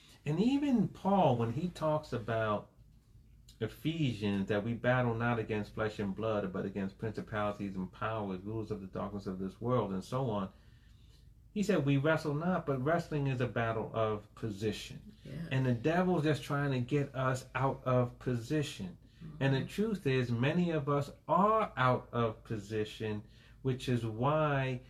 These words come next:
Speaker 1: we're loud and long, but there's no power.
Speaker 2: Yeah.
Speaker 1: See, because if we're in the right position, we can be quiet and brief and be operating in power.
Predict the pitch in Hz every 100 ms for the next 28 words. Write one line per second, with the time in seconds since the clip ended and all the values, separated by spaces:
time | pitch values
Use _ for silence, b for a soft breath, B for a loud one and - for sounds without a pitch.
0 | b b 117 123 113 117 160 196 196 185
1 | 156 127 139 202 190 180 160 151 156 143
2 | 147 147 143 - 180 208 - - - -
3 | - 165 - b b b - 190 175 180
4 | 170 175 170 - 175 240 226 160 170 208
5 | 196 170 139 160 240 - 151 135 139 B
6 | B 131 180 277 220 180 151 151 143 -
7 | 170 202 208 208 202 196 160 147 135 208
8 | 247 190 - B B 165 170 175 - -
9 | - 247 - 220 214 214 214 220 214 -
10 | 254 294 277 143